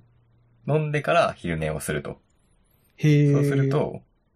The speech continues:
Speaker 1: コーヒーって十五分とか二十分ぐらいでカフェインが効き始めるんですって。
Speaker 2: うん。
Speaker 1: なんで、バッチリ目覚められると。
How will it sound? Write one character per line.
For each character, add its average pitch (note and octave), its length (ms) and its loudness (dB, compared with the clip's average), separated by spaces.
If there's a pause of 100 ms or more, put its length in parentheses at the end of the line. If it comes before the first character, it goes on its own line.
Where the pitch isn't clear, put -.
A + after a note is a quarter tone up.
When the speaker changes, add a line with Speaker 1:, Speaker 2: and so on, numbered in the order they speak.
(320)
Speaker 1:
コ D#3 100 -6
ー D#3 40 -2
ヒ E3+ 100 0
ー D#3+ 40 -2
っ - 20 -10
て - 180 -8
十 C#3 360 -2
五 D#3 60 -2
分 A2 220 -2
と - 100 -10
か - 140 -4
二 G#2 160 2
十 B2 100 0
分 C#3 260 -6
ぐ - 80 4
ら C#3+ 120 0
い C3+ 60 -6
で C#3+ 340 -4
カ - 120 -16
フ G2 80 -8
ェ F#2 40 0
イ - 20 -4
ン E2 40 -6
が E2 100 -8
効 - 40 -20
き - 220 -10
始 F2+ 180 -6
め E2+ 100 -4
る E2+ 80 -6
ん D#2 40 -6
で - 100 -10
す - 120 -14
っ - 20 -20
て。 - 220 -6 (400)
Speaker 2:
う D3+ 80 2
ん。 A2+ 200 0 (220)
Speaker 1:
な A2 80 -2
ん F#2+ 40 -2
で、 - 160 -10 (100)
バ - 80 -12
ッ - 140 -18
チ A2+ 120 -2
リ E2+ 120 -2
目 D#2 100 -4
覚 D#2 180 -4
め D#2 60 -4
ら D#2 120 -2
れ C#2+ 80 -6
る C2+ 140 -8
と。 - 80 -20